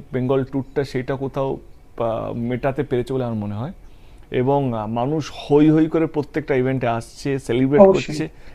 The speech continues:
Speaker 1: এটা আমার জয় না, এটা আমার বাংলা সিনেমার জয়। এবং আশা করি কি খাদানটা,
Speaker 2: ঠিক।
Speaker 1: আহ, একটা ইতিহাস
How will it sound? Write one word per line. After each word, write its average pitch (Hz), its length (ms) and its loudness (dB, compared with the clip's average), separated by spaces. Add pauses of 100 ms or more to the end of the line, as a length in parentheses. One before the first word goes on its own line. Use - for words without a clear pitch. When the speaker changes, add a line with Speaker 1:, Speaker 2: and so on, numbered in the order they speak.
Speaker 1:
এটা 151 160 4
আমার 143 260 4
জয় 117 240 2
না, 101 140 -4
এটা 104 160 -4
আমার 123 180 -2 (120)
বাংলা 117 280 -4
সিনেমার 120 420 -2
জয়। 107 240 -4 (320)
এবং 139 200 -2
আশা 127 240 0
করি 151 240 0
কি 131 240 -2 (320)
খাদানটা, 139 540 0
Speaker 2:
ঠিক। 185 340 8
Speaker 1:
আহ, - 200 -10
একটা - 160 -4
ইতিহাস 127 400 -2